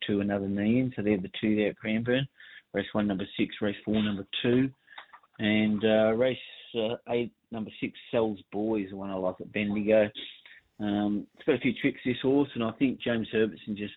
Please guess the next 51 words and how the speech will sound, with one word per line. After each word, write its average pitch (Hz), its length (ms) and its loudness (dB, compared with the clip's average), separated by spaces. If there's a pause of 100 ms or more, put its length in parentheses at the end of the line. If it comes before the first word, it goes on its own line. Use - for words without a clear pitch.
really 101 320 0 (120)
suits 107 200 0 (100)
the, 113 160 -6 (160)
the 110 60 -12
horse. 131 260 0 (720)
Um, 104 340 2
he's 107 100 0
got 104 120 2
a 104 40 2
really 104 200 2
good 98 180 -6
record 104 420 0
on 104 200 2
it. 104 200 -4 (260)
Um, 95 460 -4 (300)
he's 92 200 -6
back 107 200 6
on 104 280 2
tonight. 101 500 0 (580)
Um, 98 460 -2
just 110 160 -6
hasn't 104 340 0
had 101 140 0
any 101 280 -2
luck 95 280 0
at 92 80 -2
all 95 180 0
the 95 80 -2
last 95 300 2
few 92 160 -4
runs, 95 360 -2
and 95 80 -4
it's 85 100 -8
got - 180 -2
caught 95 340 0
in 104 140 -20
the 90 280 -2
death - 80 -6 (120)
for, 92 140 -6 (480)
well, 90 200 -4
three 110 140 8
wide, 98 300 6
no 95 180 2 (100)
cover, 95 440 0
and 92 240 -8
that's - 180 -6
just - 180 -14
not 95 140 -4
its - 180 -12
go. 92 360 2
It's, 98 140 -8